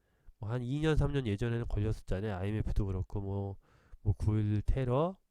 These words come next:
뭐 금융위기 왔을 때도 다 아시겠지만은 근데 정작 과거의 일이 또 그렇게 반등을 했어도 이, 삼 년 안에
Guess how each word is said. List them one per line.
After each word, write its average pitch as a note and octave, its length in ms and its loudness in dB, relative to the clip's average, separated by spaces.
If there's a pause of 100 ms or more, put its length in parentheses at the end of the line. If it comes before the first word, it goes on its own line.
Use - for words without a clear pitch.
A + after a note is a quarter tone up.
뭐 A2 160 -8
금융위기 A2+ 380 2
왔을 G2 260 -4
때도 G#2+ 160 -8
다 - 180 0
아시겠지만은 A2 800 -6 (640)
근데 D3 160 -2
정작 - 420 4
과거의 C#3+ 640 4
일이 F3 380 0
또 E3 140 2
그렇게 E3 580 0 (580)
반등을 C#3 480 4
했어도 C3 480 2
이, A#2+ 100 0
삼 A2+ 200 4
년 A#2 160 2
안에 G#2 420 -2